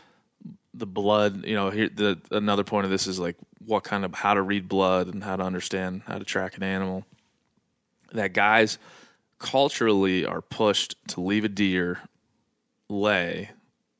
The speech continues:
overnight or for eight hours, or the, the, would you agree that the, the prevailing thought is the longer you leave it lay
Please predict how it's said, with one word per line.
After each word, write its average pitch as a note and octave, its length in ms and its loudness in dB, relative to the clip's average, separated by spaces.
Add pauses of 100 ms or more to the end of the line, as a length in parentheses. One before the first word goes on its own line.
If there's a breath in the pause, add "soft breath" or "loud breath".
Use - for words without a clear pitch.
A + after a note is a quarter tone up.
(640)
overnight F2+ 520 -6 (220)
or E2+ 240 -10
for F2+ 200 -6
eight F2+ 180 -4
hours, E2+ 360 -8
or G2 360 -2 (200)
the, G#2+ 240 0 (120)
the, F#2+ 260 -4 (260)
would G#2 260 -6
you A2 140 0
agree G#2 240 0
that F#2+ 160 0
the, F#2+ 160 -2 (640 loud breath)
the G#2+ 160 -4
prevailing G#2+ 640 2
thought G#2 420 4
is G2+ 100 -4
the G2 80 -2
longer F#2+ 440 0
you F2+ 120 -2
leave F#2 220 0
it F2 80 -2
lay F2 540 -2